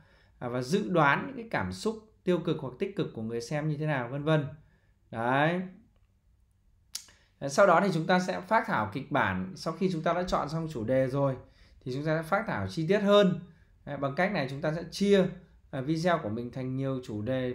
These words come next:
phụ, chủ đề chính và các cái cuộc hội thoại, vân vân. Đấy, và dựa trên các cái ý tưởng trong cuộc sống, đấy, à,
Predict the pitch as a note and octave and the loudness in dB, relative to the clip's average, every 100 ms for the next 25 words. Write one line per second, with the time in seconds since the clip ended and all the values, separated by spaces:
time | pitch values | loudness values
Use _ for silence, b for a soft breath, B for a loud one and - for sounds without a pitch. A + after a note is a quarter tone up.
0 | B2 B2+ C#3 C3+ B2+ G#2+ A#2 A#2 C3 F3 | -6 -8 -6 -8 -8 -4 -4 -2 -4 -2
1 | F#3 E3 F#3 F#3+ F#3 B B B C#3+ C3 | -2 -4 -6 -8 -10 B B B -6 -4
2 | C#3+ C#3+ D#3+ E3 - - D3+ F3+ G3 E3+ | -6 -4 -2 -2 -2 -4 2 8 8 6
3 | - B B B B - A2 A2+ C#3 C3+ | 0 B B B B -12 -8 -4 -2 2
4 | F#3+ F3+ E3 G3 F#3 G#3 A#3+ A3+ - b | 4 4 2 0 0 -2 -4 -14 -18 b
5 | b b - F#3 F#3+ C#3 A2+ A2+ F3 F3 | b b 0 4 4 4 0 -6 -4 -2
6 | D3+ - - D#3+ E3 G#3 - - - - | -4 -2 2 4 6 2 -2 -12 -14 -16
7 | - - b b - C3 | -20 -20 b b -10 -6